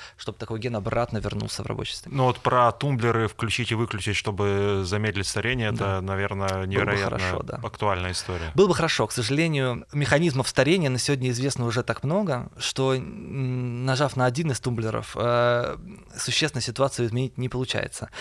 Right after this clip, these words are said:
Speaker 1: Это еще осложняется тем, что, э, здесь нельзя экс-, проводить эксперимент на людях по этическим причинам. Ну, не только по этическим, в первую очередь по техническим причинам. Человек очень долго живет.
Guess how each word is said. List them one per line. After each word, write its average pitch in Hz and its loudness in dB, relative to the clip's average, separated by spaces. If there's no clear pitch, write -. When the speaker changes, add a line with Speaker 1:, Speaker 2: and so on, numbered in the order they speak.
Speaker 1:
Это - 0
еще 143 2
осложняется 135 2
тем, 196 0
что, 127 2
э, 110 -4
здесь 123 0
нельзя 131 4
экс-, - -2
проводить 123 -2
эксперимент 123 -6
на 131 0
людях 165 -6
по 131 2
этическим 120 -2
причинам. 113 -2
Ну, 208 2
не 185 0
только - 0
по 123 -6
этическим, - -8
в - -20
первую 156 4
очередь 117 -2
по 139 -2
техническим - -6
причинам. - -8
Человек 185 2
очень 123 -2
долго 127 0
живет. - -10